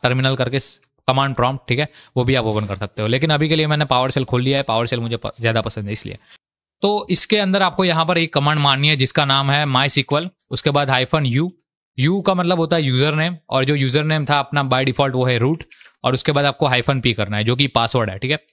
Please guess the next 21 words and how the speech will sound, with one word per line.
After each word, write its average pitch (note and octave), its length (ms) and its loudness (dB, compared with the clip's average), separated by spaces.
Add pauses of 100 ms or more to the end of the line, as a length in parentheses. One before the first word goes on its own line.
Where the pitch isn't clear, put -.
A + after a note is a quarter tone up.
(100)
आप C#3 140 0
जैसे C#3+ 200 2
ही E3 60 2
एंटर D3 200 0
करोगे C#3 260 0
तो C3+ 100 0
आप C3 60 -2
देख C3 160 -2
सकते C3 220 -2
हो B2 60 2
एंटर A#2+ 200 0
पासवर्ड A#2 360 0
है, C#3+ 60 -6 (400)
तो D3 60 0
यहाँ D#3 120 2
पर E3+ 80 2
आपको E3+ 220 -2
पासवर्ड D#3 320 2
एंटर D#3 200 0
करना D3 240 0
है। E3 140 -2